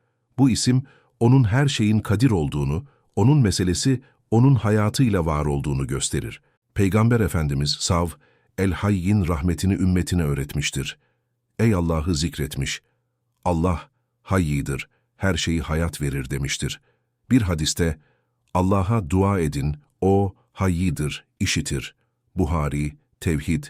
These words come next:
dokuz buyurmuş. El Hayye imanın arttığı vurgulanmıştır. Müslümanlar da bu yolda Allah'ı anar, "Ya Hay" diyerek ona sığınır. El Hay onun isteğini verebilir.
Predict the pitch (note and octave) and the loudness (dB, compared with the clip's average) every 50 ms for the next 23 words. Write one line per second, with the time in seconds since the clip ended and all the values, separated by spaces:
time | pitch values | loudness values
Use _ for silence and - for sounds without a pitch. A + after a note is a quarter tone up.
0 | - _ _ - - F2 D2 - D2 C#2+ - C#2+ C#2+ - _ _ _ _ _ _ | -18 _ _ -4 -2 -2 -2 -2 -4 -4 -4 -6 -8 -12 _ _ _ _ _ _
1 | - D2 F#2 F2 D#2 C2 B1+ A#1+ A1+ - - - _ _ _ _ _ _ _ - | -4 0 0 0 0 -2 -4 -6 -8 -8 -10 -12 _ _ _ _ _ _ _ -2
2 | - - C3+ A#2 - - A#2+ A2+ G#2 A2 A2 G#2 - F#2+ F#2 F2 F2 E2+ E2 E2+ | 0 2 2 2 2 0 0 2 2 2 2 0 0 0 2 2 2 2 2 2
3 | E2+ D#2 C#2 C#2 - - F2 D#2 C#2 C#2 C2 B1+ C#2+ C2+ B1+ C2 B1+ A#1+ - - | 2 0 -2 -2 -4 -4 -4 -2 -2 -4 -4 -6 -6 -6 -6 -6 -8 -8 -8 -8
4 | - - - _ _ _ _ _ _ _ _ _ _ - G2 G2 - A2 G#2+ G2+ | -8 -10 -14 _ _ _ _ _ _ _ _ _ _ -2 0 2 4 4 4 6
5 | G2 G2+ A#2 B2 A#2 G2+ A2 F#2 D#2 F#2+ G#2+ G#2+ G2 F#2+ F2+ E2+ F#2+ - - F2 | 6 4 4 4 4 2 2 2 2 4 4 4 4 4 2 2 0 -2 0 -2
6 | E2+ E2 E2+ E2 D2+ E2 F#2+ - - F2 E2+ D#2 D2 D2 - _ _ _ _ _ | 0 0 0 0 0 -2 -2 -2 0 0 0 0 0 -2 -6 _ _ _ _ _
7 | _ _ - F2 G#2+ A2 G2+ - C#3 D3 C#3 G2+ - - E2 D#2 C#2+ C#2+ D2 C#2+ | _ _ 0 2 2 2 4 4 4 4 4 4 2 -2 -2 -2 0 -2 -2 -4
8 | - - F2 E2+ D2+ C#2+ - - D#2+ C#2+ C2+ B1+ C2+ C2 - - _ _ _ _ | -2 -2 0 0 0 0 0 -2 -2 -2 -2 -2 -4 -4 -6 -10 _ _ _ _
9 | _ _ _ _ - F#2 - - - G2 G#2 G#2 G2+ - - D#2+ E2+ F#2 E2 D2 | _ _ _ _ -4 -2 -2 -2 0 0 0 0 0 0 0 0 2 2 2 0
10 | - - - D#2 C#2+ C#2+ C#2+ C#2 C#2+ C2+ C2+ B1+ - B1 A#1+ A#1+ - - | -2 -2 -2 -2 0 0 0 0 0 -2 -2 -4 -6 -6 -8 -8 -10 -12